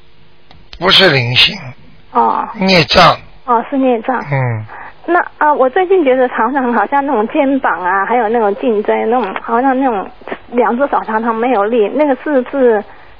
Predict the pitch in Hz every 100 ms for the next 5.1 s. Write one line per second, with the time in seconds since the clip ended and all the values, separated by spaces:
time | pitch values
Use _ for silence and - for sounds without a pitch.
0 | - 339 311 302 247 220 208 202 233 247
1 | 269 233 254 247 220 208 247 220 196 -
2 | - - 262 220 185 - 202 - 208 208
3 | - - 156 151 117 - - 127 - -
4 | - - 269 247 220 202 180 - 120 113
5 | 113